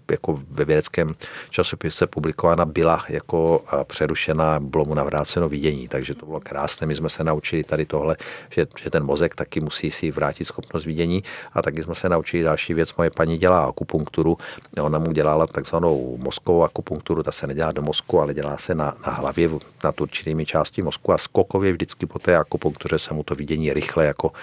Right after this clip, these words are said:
zlepšovalo, takže je to komplexní proces, kdy i akupunktura může výrazným způsobem pomáhat a urychlovat rehabilitaci vidění.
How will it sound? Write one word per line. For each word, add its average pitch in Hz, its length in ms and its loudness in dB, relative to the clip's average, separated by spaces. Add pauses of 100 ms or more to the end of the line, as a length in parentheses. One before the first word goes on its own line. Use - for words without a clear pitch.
(240)
zlepšovalo, 80 520 4
takže 73 360 0 (420)
je 76 180 4
to - 160 2
komplexní 85 760 2 (260)
proces, 82 440 2
kdy 82 100 2
i - 180 -2
akupunktura 73 640 -2
může 73 280 0
výrazným 76 680 0
způsobem 76 600 -4
pomáhat 73 400 2
a 73 60 4
urychlovat 73 560 0 (300)
rehabilitaci 73 720 0
vidění. 71 360 -4